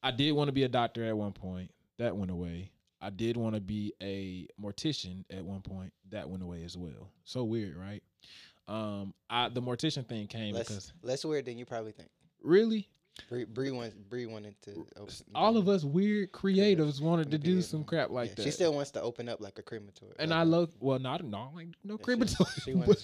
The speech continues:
Speaker 1: <laughs> but
Speaker 2: to, she wanna, she wanna do
Speaker 1: But I do wanna invest into a funeral home, and being,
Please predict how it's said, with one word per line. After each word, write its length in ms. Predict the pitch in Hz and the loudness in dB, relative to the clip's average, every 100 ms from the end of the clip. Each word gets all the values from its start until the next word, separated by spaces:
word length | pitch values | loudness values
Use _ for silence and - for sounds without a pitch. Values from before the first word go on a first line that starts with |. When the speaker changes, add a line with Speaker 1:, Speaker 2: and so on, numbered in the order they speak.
| - | -4
Speaker 1:
<laughs> 100 | - | -8
but 60 | - - - | -4 -4 -2
Speaker 2:
to, 40 | - | -4
she 120 | 127 | 0
wanna, 300 | 117 117 107 98 | -2 -4 -12 -16
she 100 | - 120 | -12 -10
wanna 200 | 110 104 | -10 -12
do 80 | 123 110 _ _ | -16 -20 _ _
Speaker 1:
But 80 | 156 | 0
I 80 | 170 | 4
do 140 | 175 | 8
wanna 160 | 190 170 | 8 8
invest 320 | 147 156 147 | 4 2 2
into 240 | 156 151 | 0 2
a 40 | 131 | 2
funeral 400 | 135 151 135 127 | 2 -2 0 -2
home, 280 | 127 120 120 | -2 -2 -4
and 320 | 127 123 123 | -6 -6 0
being, 340 | 139 135 131 | 0 2 -2